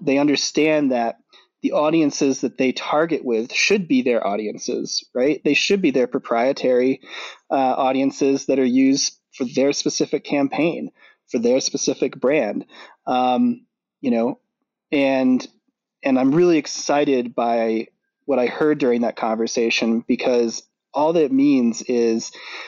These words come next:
better being able to reach patients at critical moments in their health, reaching their H C Ps at critical moments in the decision process,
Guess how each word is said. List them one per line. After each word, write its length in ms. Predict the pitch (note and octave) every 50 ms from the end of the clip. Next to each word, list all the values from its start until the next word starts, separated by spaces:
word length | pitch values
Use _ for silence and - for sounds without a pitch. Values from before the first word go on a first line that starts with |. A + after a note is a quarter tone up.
| - - - C#3+ - _ _
better 300 | - C3 C3+ D3 D#3 D3
being 320 | C#3+ D3 C#3+ C#3 C#3 C3+
able 240 | B2 B2 A#2+ B2 B2
to 220 | - - - C3+ A#2
reach 560 | A2+ A#2+ A#2+ A#2+ A#2 - - - - - - _ _ _ _ _ _ _ _ _ _ _ _ _ - -
patients 500 | - C#3 D3+ - - G3+ F#3+ F#3 - -
at 180 | - A#2 - -
critical 480 | - - - - D#3+ E3 D#3+ - E3
moments 400 | D3+ C#3+ C3+ C3 C3+ C3+ C3 -
in 100 | C#3 B2+
their 140 | B2 A#2 A2+
health, 420 | - - C3 C3 D#3 D#3 - - - _ _ _ _ _ -
reaching 280 | D#3+ C#3+ C3+ - D#3+
their 140 | C#3 C3 A2+
H 220 | C3+ C#3 C3 - -
C 160 | - B2+ A2+
Ps 680 | - - - - C3+ D3+ E3 F3 F#3 F#3 F#3 F3+ - - -
at 140 | D#3 D3+ -
critical 340 | - F3+ E3+ E3+ E3 F#3 E3
moments 460 | E3+ D#3+ E3+ F3 E3+ E3+ F3+ - -
in 80 | B2+
the 60 | B2 A2+
decision 480 | D3 - - - C3+ C#3+ - E3 E3+
process, 640 | E3 F#3 F3 F3+ F#3 - - G3+ G3 G3+ - -